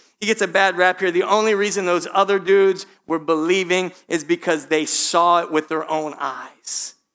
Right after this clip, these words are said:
They saw it with their own eyes 'cause they saw him, and, and that is why I think that a lot of us, we can relate to Thomas in sometimes certain ci-, certain circumstances of our life. He was a realist.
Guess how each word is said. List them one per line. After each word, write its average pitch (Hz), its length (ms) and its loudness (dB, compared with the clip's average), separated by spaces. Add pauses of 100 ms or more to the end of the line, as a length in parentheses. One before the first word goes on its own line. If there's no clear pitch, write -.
(360)
They 226 100 -2
saw 269 240 6
it 240 40 2
with 233 100 2
their 226 120 4
own 240 340 4
eyes 220 460 4
'cause - 300 -6
they 202 100 0
saw 247 360 2
him, 214 140 2
and, 208 220 -2
and 208 160 0
that 208 160 2
is 185 160 -4
why 233 320 4
I 190 140 2
think 214 360 0 (200)
that 202 120 4
a 190 60 4
lot 226 300 4
of 202 80 -2
us, 190 160 -2
we 254 160 0
can 247 220 -2
relate 214 400 0
to 214 60 -2
Thomas 226 580 0 (180)
in 190 160 -2
sometimes 226 720 2
certain 226 340 -2
ci-, 254 360 -2 (160)
certain 226 400 -4
circumstances 220 840 -4
of 190 100 -6
our 185 160 0
life. 202 400 2 (360)
He 277 100 2
was 233 180 2
a 196 80 2
realist. 190 920 0